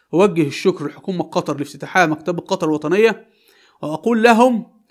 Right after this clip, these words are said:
أنا في انتظار إن المليون كتاب يرفعون بصيغة البي دي إف على الإنترنت،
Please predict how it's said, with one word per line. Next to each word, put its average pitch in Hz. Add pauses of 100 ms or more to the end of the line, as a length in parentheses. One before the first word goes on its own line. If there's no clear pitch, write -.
(360)
أنا 233
في 185
انتظار 180
إن 165
المليون 170
كتاب 185
يرفعون 170
بصيغة 175
البي 165
دي 175
إف 190
على 156
الإنترنت، 143